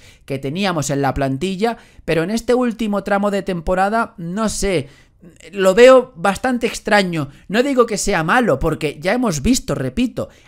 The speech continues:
a principios de temporada que este tío era algo diferente a todo lo que teníamos, pero no sé qué ha pasado ahora, que es que hasta le cuesta acertar un pase. Supongo que todo esto formará parte de algún tipo de periodo de adaptación, no lo sé, no lo sé, pero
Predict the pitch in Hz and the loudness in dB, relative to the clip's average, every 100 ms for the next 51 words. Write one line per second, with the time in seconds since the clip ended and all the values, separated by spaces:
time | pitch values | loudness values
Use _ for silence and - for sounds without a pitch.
0 | - 120 - 127 117 226 220 160 131 120 | -12 -10 -6 -8 -6 -6 -4 -4 -6 -4
1 | 233 226 202 175 175 185 196 202 - 180 | -4 -2 -2 0 -2 -4 -6 -6 -6 -8
2 | 202 202 196 156 220 240 240 226 220 214 | -4 -4 -4 0 2 4 4 8 8 8
3 | 196 190 165 220 285 262 151 151 214 247 | 6 2 0 0 0 0 0 0 2 4
4 | 202 175 165 214 311 247 160 131 - - | 4 0 -4 -2 0 0 0 -4 -6 -4
5 | 135 131 131 - 139 139 165 220 214 208 | -2 -2 -4 -8 -8 -6 -6 -6 -6 -6
6 | 180 202 196 185 220 262 302 _ _ _ | -6 -4 -4 -2 -2 -4 -10 _ _ _
7 | _ - 147 - 143 131 135 127 123 202 | _ -8 -8 -4 -4 -4 -4 -6 -6 -4
8 | 220 220 156 135 139 131 185 170 139 135 | -4 -2 -4 -2 -4 -2 -2 -2 -4 -4
9 | 247 233 117 113 - - 160 196 233 226 | -2 -2 -4 -14 -8 -4 2 6 6 6
10 | 202 208 170 139 165 180 185 214 - 175 | 2 0 -2 -4 -2 -2 -2 -4 -2 -2
11 | 143 165 160 175 165 202 165 151 156 143 | 0 -2 0 -2 -2 -4 -2 0 0 0
12 | 185 175 - 190 214 180 143 139 135 151 | -2 -2 -6 -4 -2 -2 -2 -2 -2 0
13 | 160 190 165 131 117 - 110 - 208 180 | 0 0 0 -2 -6 -8 -10 -2 2 2
14 | 123 131 139 170 170 135 - 80 - 139 | 0 -6 -2 0 2 0 -2 -6 -8 -4
15 | 156 135 131 110 - 156 170 214 | -2 -2 -4 -8 -2 0 0 -2